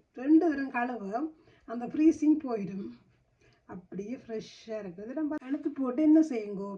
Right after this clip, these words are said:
கொஞ்சம் தண்ணியில கழுவுங்கோ. ரெண்டு தரம் கழுவ அந்த ஃப்ரீசிங் போயிடும். அப்படியே ஃப்ரெஷ்ஷா இருக்குது. நம்ம இங்க பாருங்கோ, இந்த சூடு இப்படியே பேக்ல, நல்ல பேக்ல போட்டு ஃப்ரீசர்ல வச்சுக்கிட்டா அப்படி எடுத்து போட்டு நான் இப்ப கை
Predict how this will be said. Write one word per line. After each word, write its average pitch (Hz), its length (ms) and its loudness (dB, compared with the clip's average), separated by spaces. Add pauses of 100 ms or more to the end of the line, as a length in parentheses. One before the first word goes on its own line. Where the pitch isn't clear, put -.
கொஞ்சம் 277 320 0
தண்ணியில 302 400 6
கழுவுங்கோ. 254 500 -4 (220)
ரெண்டு 311 320 6
தரம் 277 280 -2
கழுவ 240 280 -4 (640)
அந்த 240 180 -8
ஃப்ரீசிங் 311 520 4
போயிடும். 202 480 -6 (840)
அப்படியே 202 480 -12
ஃப்ரெஷ்ஷா 220 600 -12
இருக்குது. 202 360 -12
நம்ம 302 240 -4 (440)
இங்க 247 200 -6
பாருங்கோ, 233 380 -6 (880)
இந்த 269 220 -12
சூடு 277 280 -4
இப்படியே 247 380 -4 (360)
பேக்ல, 233 520 -8
நல்ல 240 260 -6
பேக்ல 226 400 -8
போட்டு 226 220 -10
ஃப்ரீசர்ல 247 440 -10
வச்சுக்கிட்டா 214 480 -12
அப்படி 262 320 -10
எடுத்து 262 420 -8
போட்டு 220 360 -6 (1900)
நான் 262 280 -6
இப்ப 262 140 -10
கை 269 180 -6